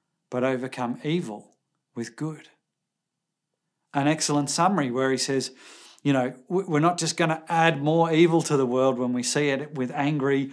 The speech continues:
revenge responses, but we respond with good. So what he's saying here is, uh, goodness is our response to evil. We hate evil, but we respond with good.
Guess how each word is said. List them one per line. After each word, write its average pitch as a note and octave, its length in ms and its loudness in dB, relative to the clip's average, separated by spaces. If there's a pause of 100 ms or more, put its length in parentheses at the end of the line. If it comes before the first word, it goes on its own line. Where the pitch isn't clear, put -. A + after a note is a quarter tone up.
(140)
revenge C3 480 -2
responses, B2+ 840 -8 (720)
but C#3 140 -2
we C#3+ 120 -2
respond C3 1000 0
with A#2+ 220 -6
good. G#2+ 300 -6 (1900)
So D#3+ 340 4 (1300)
what E3+ 80 2
he's F3+ 120 2
saying F#3+ 260 2
here D#3 220 2
is, C#3 300 -2 (800)
uh, B2+ 340 -6 (600)
goodness F3 540 8
is C#3+ 320 -4
our D3 160 0
response B2+ 480 -4
to D3+ 160 -6
evil. B2+ 180 0
We A#2+ 180 -4
hate G3 280 2
evil, C3 320 0
but C3 180 -2
we B2+ 120 -4
respond B2 580 -4
with A2+ 160 -12
good. A#2+ 320 -10